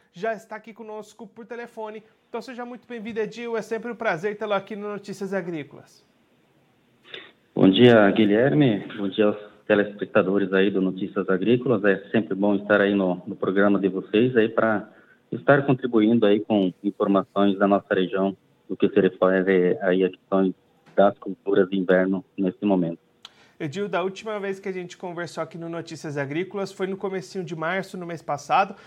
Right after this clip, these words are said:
Speaker 1: e você destacava, né, que a aposta do produtor aí da região era grande nessa segunda safra de milho, até com perspectiva de aumentar o plantio com relação às safras anteriores.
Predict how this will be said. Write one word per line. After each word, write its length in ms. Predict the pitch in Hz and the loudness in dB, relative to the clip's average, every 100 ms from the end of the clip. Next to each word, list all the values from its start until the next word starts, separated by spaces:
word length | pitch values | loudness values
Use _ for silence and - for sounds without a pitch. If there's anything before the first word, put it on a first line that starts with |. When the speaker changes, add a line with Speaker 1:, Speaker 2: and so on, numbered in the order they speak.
| - - | -20 -12
Speaker 1:
e 40 | |
você 240 | 185 185 208 | -8 -6 -8
destacava, 720 | - 240 226 202 180 156 170 | -6 -4 -4 0 0 0 -6
né, 100 | 175 | -8
que 140 | - | -4
a 60 | 190 | -4
aposta 580 | 190 190 220 220 - | -4 -2 -2 -2 -8
do 100 | 202 | -12
produtor 540 | 208 214 196 196 202 196 | -8 -6 -6 -8 -8 -6
aí 80 | 190 | -4
da 80 | |
região 420 | 185 180 160 180 190 | -4 -4 -4 -4 -4
era 160 | 185 | -4
grande 480 | 151 156 196 262 240 | -4 -2 -2 -4 -8
nessa 300 | 202 196 196 | -10 -10 -10
segunda 380 | - 175 170 160 | -10 -10 -8 -6
safra 340 | 175 156 151 | -4 -4 -6
de 100 | 135 | -8
milho, 300 | 143 190 220 - - | -8 -6 -8 -12 -6
até 240 | 160 151 190 | -4 -2 -4
com 160 | 233 | -4
perspectiva 680 | 208 214 214 226 - 220 208 | -2 -2 -4 -12 -12 -8 -4
de 140 | 196 208 | -2 -2
aumentar 560 | 220 233 214 - 202 | -2 -4 -8 -2 -2
o 80 | 226 | -2
plantio 460 | 226 208 190 208 208 | -4 -6 -6 -10 -10
com 140 | 202 | -10
relação 520 | 196 185 180 208 208 - _ | -6 -6 -6 -6 -6 -10 _
às 140 | 180 180 | -6 -6
safras 340 | 185 185 185 | -6 -6 -6
anteriores. 720 | 196 196 208 196 151 143 135 | -6 -6 -6 -4 -2 -4 -8